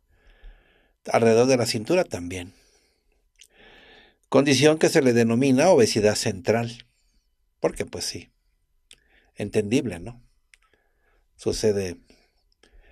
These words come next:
al centro, ¿no? Este proceso puede comenzar alrededor de los treinta años de edad.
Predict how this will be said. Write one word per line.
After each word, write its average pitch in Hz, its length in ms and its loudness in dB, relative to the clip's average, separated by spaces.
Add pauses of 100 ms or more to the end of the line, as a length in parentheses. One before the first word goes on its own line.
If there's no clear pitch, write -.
(120)
al 98 240 -6
centro, 127 460 -6
¿no? 110 180 -20 (1600)
Este 202 240 2
proceso 170 460 2
puede 160 220 4
comenzar 139 500 2
alrededor 110 540 0
de 117 100 0
los 104 300 -6
treinta 120 400 0
años 117 260 -6
de 101 80 -6
edad. 135 240 -2